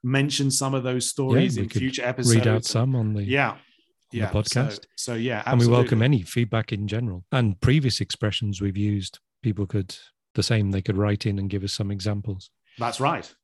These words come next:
Speaker 1: Absolutely. Yeah. Fantastic. Fantastic idea. I do, I do agree with that. So yeah, you will get the email at the end of this episode. So just wait for that. And then, yeah, the more we, the better it is for us, to be honest. And in general, feedback about the,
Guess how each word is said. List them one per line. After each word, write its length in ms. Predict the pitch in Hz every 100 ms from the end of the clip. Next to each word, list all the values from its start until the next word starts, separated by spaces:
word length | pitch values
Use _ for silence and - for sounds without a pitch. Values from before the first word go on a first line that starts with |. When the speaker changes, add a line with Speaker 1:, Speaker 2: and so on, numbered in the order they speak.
| -
Speaker 1:
Absolutely. 600 | 123 123 131 143 104 90 113
Yeah. 200 | 110 90 -
Fantastic. 500 | 110 123 117 104 -
Fantastic 480 | 120 - 113 113
idea. 340 | 101 95 95 90
I 80 | 104
do, 200 | 117 110
I 80 | 117
do 200 | 113 120 107
agree 240 | 104 107
with 140 | 101
that. 220 | 92 85 -
So 180 | 127 117
yeah, 320 | 127 123 101
you 360 | - 135 120 131
will 100 | 127
get 220 | 139 139
the 180 | 135 135 151
email 400 | 147 139 135 127
at 140 | 120 117
the 160 | 117 131
end 220 | 151 147
of 80 | 131
this 160 | 127
episode. 500 | 131 135 131 151 165
So 380 | - 120 110 110 117 113
just 260 | 123 -
wait 220 | 123 127
for 80 | -
that. 340 | 120 143 202 -
And 180 | 131 120
then, 320 | 117 117 113 113
yeah, 260 | 123 107 110
the 240 | 110 135
more 520 | 139 156 202 208 180
we, 120 | 143 135
the 120 | 107
better 320 | 110 143 127
it 80 | 120
is 220 | 117 95
for 180 | - 107
us, 180 | 92 -
to 100 | 104
be 120 | 113
honest. 300 | 107 92 -
And 180 | 113 113
in 180 | 127 120
general, 320 | 156 151 131
feedback 480 | 127 151 120 113 120
about 260 | 113 110
the, 240 | 107 104